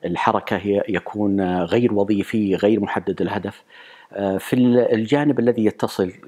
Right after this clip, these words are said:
آه، بالاندفاعية، وهي، آه، كمسمى تحت مظلة واحدة، الاندفاعية وفرط النشاط، هناك،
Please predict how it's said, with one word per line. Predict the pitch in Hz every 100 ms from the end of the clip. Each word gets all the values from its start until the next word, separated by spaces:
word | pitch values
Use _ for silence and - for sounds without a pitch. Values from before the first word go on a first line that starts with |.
| 95
آه، | 92 90 90 87
بالاندفاعية، | 110 127 131 107 104 87 92 95
وهي، | 98 110 117 101 104 - - - 92
آه، | 92 90
كمسمى | - 101 - 104 90 104 123
تحت | - - - 104
مظلة | 92 101 90 87
واحدة، | 95 - 85 113 131 - - -
الاندفاعية | 92 92 87 98 92 101
وفرط | 90 107 92 -
النشاط، | 87 80 87 - 110 -
هناك، | 101 101 95